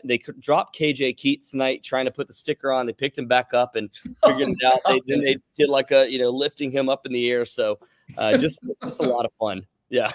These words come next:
Speaker 1: <laughs>
Speaker 2: I hope K J's okay. Go. Uh, hope they goes. Hope those guys can go get some, uh, some ice cream too, right? And that the,
Speaker 1: Yes.
Speaker 2: uh,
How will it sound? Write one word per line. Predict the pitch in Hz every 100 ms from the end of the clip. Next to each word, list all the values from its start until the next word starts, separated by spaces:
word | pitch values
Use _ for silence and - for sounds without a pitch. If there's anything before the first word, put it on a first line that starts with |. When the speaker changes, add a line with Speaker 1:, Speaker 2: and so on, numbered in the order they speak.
| - -
Speaker 1:
<laughs> | - -
Speaker 2:
I | 226 269 226 - - _ _ _ _ _ 110
hope | 139 139
K | 127 113
J's | 110 101 98
okay. | 90 107 92 87 82 82
Go. | 127 131 127 120 120 113
Uh, | 110 110
hope | 139 151
they | 175
goes. | 175 165
Hope | 165 160
those | 160
guys | 160 156
can | 156 160
go | 143 143
get | 147
some, | 147 139 135
uh, | 131
some | 127 131
ice | 123 135
cream | - 101 92 95
too, | 123 95 78
right? | 95 107 107
And | 101 107
that | 107
the, | 123
Speaker 1:
Yes. | 110
Speaker 2:
uh, | 107 107